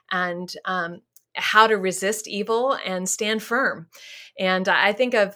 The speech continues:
of in The Silver Chair, where Aslan sends Jill and Eustace on a quest, and he gives them some signs to watch for that will help them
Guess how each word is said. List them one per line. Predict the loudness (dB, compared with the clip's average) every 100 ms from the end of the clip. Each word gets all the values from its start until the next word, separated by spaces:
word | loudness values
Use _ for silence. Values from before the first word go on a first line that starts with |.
| 0
of | 0 0 -4
in | -4 -2
The | -2
Silver | 0 0 0
Chair, | -4 -2 0 0 0
where | -2 0 0 0 4
Aslan | 6 4 0 -2
sends | -2 -4 -4
Jill | -2 2 2 2
and | 0 -2
Eustace | -2 -2 -2 -6 -6
on | -6 -8
a | -8
quest, | -10 -6 -6 -8 -14 -18 -20 -6 0
and | 0
he | 0
gives | 0 0 0
them | -4 -4
some | -4 -6
signs | -6 -4 -2 -2 -2 -6 -10
to | -8
watch | -2 0 -2 -4
for | -2 0
that | 0 -2
will | -2
help | -2 0 -2 -2
them | -8 -8